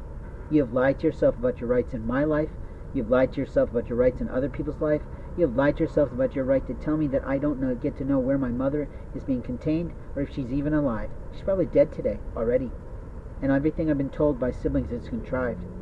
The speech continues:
But no, n-, wow, n-, not one of you had the right to get into my cell phone and ruin it. Not one of you had the right to take the back off my phone and take the battery out. Not one of you had the right to do this. So who did that?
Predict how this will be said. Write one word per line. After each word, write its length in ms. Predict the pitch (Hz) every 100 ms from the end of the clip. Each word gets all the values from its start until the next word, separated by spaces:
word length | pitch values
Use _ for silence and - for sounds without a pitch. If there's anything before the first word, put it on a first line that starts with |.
| - - -
But 140 | 135 135
no, 240 | 151 175
n-, 280 | 190 175 185
wow, 200 | 294 180
n-, 180 | 160 -
not 260 | 185 208 139
one 180 | 151
of 100 | 180
you 120 | 139 131
had 120 | 120
the 80 | 120
right 220 | 131 -
to 60 |
get 160 | 113 135
into 160 | 135 131
my 100 | 123
cell 300 | - 147 -
phone 220 | 165 165 - -
and 100 | 131
ruin 180 | 127 135
it. 120 | 120 - - -
Not 180 | 185 196
one 120 | 180
of 80 | 160
you 60 |
had 100 | 143
the 60 | 135
right 160 | 139 -
to 60 |
take 200 | - 139
the 80 | 131
back 320 | - 139 151
off 180 | 151 -
my 120 | 131
phone 340 | - 139 170 - - -
and 80 | -
take 180 | 160 -
the 60 |
battery 400 | 107 131 135 135
out. 220 | 117 117 - - - -
Not 220 | 180 190
one 180 | 156 175
of 60 | 156
you 60 |
had 80 | 131
the 40 | 127
right 180 | 127 120
to 60 |
do 200 | - 147
this. 160 | 139 -
So 80 | 135
who 140 | 185
did 200 | 175 202
that? 180 | 170